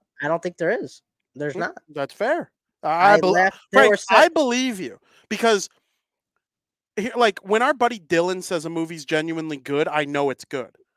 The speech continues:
Speaker 2: because he, he is n-, he loves to shit on things. When you say something's bad, I believe you, because you genuinely praise things. And I'm not saying either of you are wrong. I, I, both of you have different perspectives.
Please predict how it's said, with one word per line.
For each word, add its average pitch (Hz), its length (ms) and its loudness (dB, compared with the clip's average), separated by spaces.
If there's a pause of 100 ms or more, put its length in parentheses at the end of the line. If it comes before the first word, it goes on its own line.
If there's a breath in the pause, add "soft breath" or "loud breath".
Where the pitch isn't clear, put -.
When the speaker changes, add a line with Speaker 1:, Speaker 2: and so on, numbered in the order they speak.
(240)
Speaker 2:
because 160 320 -4
he, 165 160 -10
he 151 260 -6
is 123 140 -4
n-, 143 240 -10
he 160 160 -10
loves 147 400 0
to - 120 -14
shit 160 220 -4
on 113 200 -8
things. - 340 -20 (420 soft breath)
When 180 240 4
you 233 200 -2
say 262 260 0
something's 202 440 -2
bad, 156 500 2 (460)
I 131 140 -2
believe 170 480 -6
you, 156 200 -10 (240)
because 151 300 -6
you 151 160 -12
genuinely 139 600 -2
praise 226 440 -4
things. - 400 -12 (180 soft breath)
And 185 100 6
I'm 175 120 4
not 208 180 4
saying 202 260 4
either 214 340 0
of 208 140 2
you 220 180 -4
are 156 180 2
wrong. 120 440 -4 (960)
I, 196 120 -12 (120)
I, 190 80 -8
both 170 340 4
of 175 100 0
you 185 120 0
have 147 140 0
different 180 260 -2
perspectives. 190 840 -2